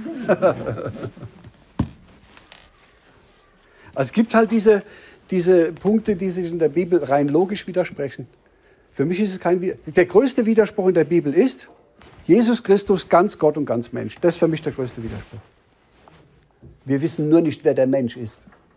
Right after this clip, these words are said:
Und wir wissen nicht, wer Gott ist. Aber Jesus Christus ganz Mensch und ganz Gott, das ist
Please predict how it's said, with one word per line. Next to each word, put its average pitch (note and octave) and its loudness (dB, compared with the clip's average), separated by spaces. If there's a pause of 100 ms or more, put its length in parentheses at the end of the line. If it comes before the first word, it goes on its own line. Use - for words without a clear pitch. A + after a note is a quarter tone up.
(1800)
Und B2 -10
wir B2+ -4
wissen B2+ -4
nicht, C3+ -6
wer C#3 -4
Gott B2 -12
ist. A#2 -20 (220)
Aber B2 0
Jesus F#3+ 0
Christus - -6
ganz A3+ 2
Mensch G#3 -2
und F3+ -2
ganz F3 0
Gott, E3 -2
das D3+ -8
ist - -18